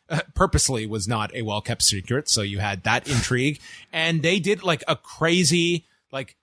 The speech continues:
Speaker 1: last couple of hours of push. So this was really designed at, like, online promotion for the show and word circulating of, "Man,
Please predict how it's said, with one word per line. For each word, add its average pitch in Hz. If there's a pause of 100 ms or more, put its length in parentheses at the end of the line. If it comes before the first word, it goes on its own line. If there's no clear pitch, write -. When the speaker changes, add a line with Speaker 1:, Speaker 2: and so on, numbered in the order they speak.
(140)
Speaker 1:
last 156
couple 165
of 143
hours 151
of 135
push. 165
So 170
this 185
was 185
really 190
designed 147
at, 131
like, 131 (220)
online 170
promotion 143
for 131
the 123
show 123 (180)
and 127
word 151
circulating 107
of, 117 (200)
"Man, 160